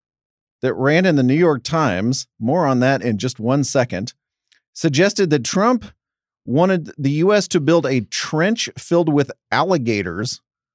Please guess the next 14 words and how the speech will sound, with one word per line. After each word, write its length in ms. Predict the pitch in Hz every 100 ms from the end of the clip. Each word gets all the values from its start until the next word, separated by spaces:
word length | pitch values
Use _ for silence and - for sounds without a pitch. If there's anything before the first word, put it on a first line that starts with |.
| _ _ _
to 120 | 147 139
deter 500 | 127 98 - 175 196
migrants 680 | 160 180 131 92 98 - - _ _ _
from 160 | 147 113
coming 260 | 139 127
into 200 | 123 123
the 60 | 117
United 280 | 110 107 104
States. 400 | - 80 - - _ _ _ _ _ _ -
A 120 | 104
trench 520 | 101 - 139 202 -
filled 260 | - 156 151
with 120 | 147 -
alligators. 680 | 135 143 101 87 87 98